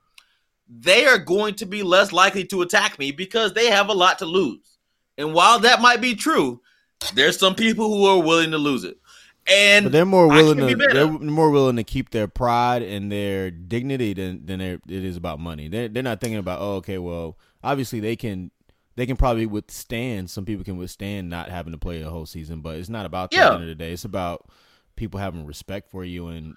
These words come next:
Speaker 2: you know, showing you, showing you respect. So I don't, you know, I don't,
Speaker 1: I'm,
Speaker 2: I
Speaker 1: I'm
Speaker 2: don't
Speaker 1: a
Speaker 2: think
Speaker 1: hundred,
Speaker 2: those
Speaker 1: I'm a
Speaker 2: guys are
Speaker 1: hundred
Speaker 2: thinking
Speaker 1: percent
Speaker 2: about
Speaker 1: with it.
Speaker 2: money.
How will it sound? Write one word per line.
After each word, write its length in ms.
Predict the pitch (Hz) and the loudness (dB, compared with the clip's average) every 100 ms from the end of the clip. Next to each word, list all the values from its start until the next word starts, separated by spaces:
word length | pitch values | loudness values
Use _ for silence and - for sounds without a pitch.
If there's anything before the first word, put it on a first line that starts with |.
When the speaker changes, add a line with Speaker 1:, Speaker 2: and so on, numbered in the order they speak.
| - | -16
Speaker 2:
you 100 | 87 | -16
know, 160 | 80 80 | -14 -16
showing 400 | - 101 92 87 | -14 -12 -12 -12
you, 300 | 85 85 78 | -14 -14 -18
showing 320 | - 156 170 165 | -14 -10 -8 -8
you 60 | |
respect. 540 | 135 - - 139 82 - _ _ | -8 -8 -6 -6 -8 -14 _ _
So 200 | 110 95 | -14 -10
I 120 | 113 | -10
don't, 180 | 120 - | -10 -10
you 100 | 110 | -10
know, 80 | 101 | -6
I 60 | |
don't, 160 | 143 127 | -4 0
Speaker 1:
I'm, 120 | 196 | 2
Speaker 2:
I 40 | - 233 | 4 4
Speaker 1:
I'm 60 | |
Speaker 2:
don't 40 | 233 | 6
Speaker 1:
a 20 | |
Speaker 2:
think 40 | |
Speaker 1:
hundred, 160 | 254 254 | 4 4
Speaker 2:
those 80 | 233 | 2
Speaker 1:
I'm 60 | |
a 20 | |
Speaker 2:
guys 80 | 240 | 4
are 20 | |
Speaker 1:
hundred 180 | 247 220 | 2 2
Speaker 2:
thinking 180 | 110 202 | -4 -2
Speaker 1:
percent 20 | |
Speaker 2:
about 100 | 214 | 0
Speaker 1:
with 80 | 143 | 0
it. 40 | |
Speaker 2:
money. 200 | 95 85 | -4 -12